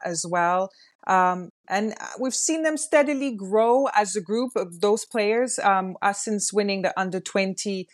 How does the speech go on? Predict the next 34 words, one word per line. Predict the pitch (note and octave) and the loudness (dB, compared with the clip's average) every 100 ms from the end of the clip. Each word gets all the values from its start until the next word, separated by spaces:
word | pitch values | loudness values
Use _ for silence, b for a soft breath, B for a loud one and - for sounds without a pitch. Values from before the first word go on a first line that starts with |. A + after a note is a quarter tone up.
| b b - | b b 0
afcon. | G3 G3 - G3+ F#3 F3 | 0 0 -10 -6 -4 -4
But | F3 F#3 | -6 -6
it's | F#3 - | -8 -2
sad | A#3+ A#3 A#3 G#3 | 0 2 0 0
that | G#3 F#3 _ _ F#3+ | 0 -2 _ _ -12
they've | F3+ | -12
had | F#3 G3 F#3+ - | -4 -4 -4 -6
Enoch | F#3+ F#3+ F#3+ | -6 -6 -6
Mwepu, | F#3 G3 G#3+ - | 0 0 0 -2
who | G#3 F#3+ | -2 0
was | F#3 F3 | 0 4
also | G3+ - F#3 | 2 2 0
very | G3 G#3 G#3 | 4 4 2
key | - - A#3 A3+ | -4 -2 0 2
as | F#3+ F3+ E3 | 2 0 0
well | F3 F3+ F3+ | 2 4 4
in | E3 F3 | 0 -2
this | F3+ F#3 - | -6 -8 -6
up-and-coming | F#3+ - F#3 E3+ G3 F#3+ F3 | -6 -6 -12 -4 -4 -2 -4
young | E3+ F#3 F#3+ | -2 -4 -2
side | - F#3+ E3+ E3 E3 _ B B - | -2 0 0 0 -4 _ B B -4
of | F#3 | -2
Zambia, | D#3+ F#3 F#3 F3+ | 2 2 2 -4
having | F3+ F#3 | -4 -6
to | - | -6
retire | F3 E3+ F3 F3+ F3 E3+ | -6 -6 0 0 2 0
from | - D#3+ | -2 -6
football | - F3+ E3 E3+ E3 D#3+ | 0 -2 4 4 4 2
because | E3+ - F3 | -4 -4 -2
of | D#3+ D#3+ | -2 -2
a | |
heart | D#3+ E3 E3 | 0 0 0
condition. | - E3+ F3 - F3 | -6 -6 -4 -4 -4
So | E3 G3 | 0 0